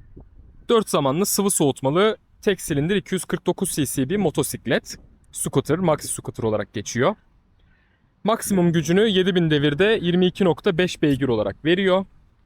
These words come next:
Maksimum torkunu da beş bin beş yüz devirde yirmi dört nokta üç Newton metre tork olarak veriyor. Yakıt ortalaması fabrika verisi üç nokta bir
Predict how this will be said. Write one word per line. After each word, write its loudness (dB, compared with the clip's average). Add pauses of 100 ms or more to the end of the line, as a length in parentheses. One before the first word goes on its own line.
(180)
Maksimum -2
torkunu 0
da 0
beş -2
bin -4
beş 0
yüz -8
devirde 0
yirmi -2
dört -2
nokta -2
üç -2
Newton -4
metre -4
tork -2
olarak -6
veriyor. -2 (840)
Yakıt 0
ortalaması 2
fabrika 0
verisi -2
üç -8
nokta 0
bir -2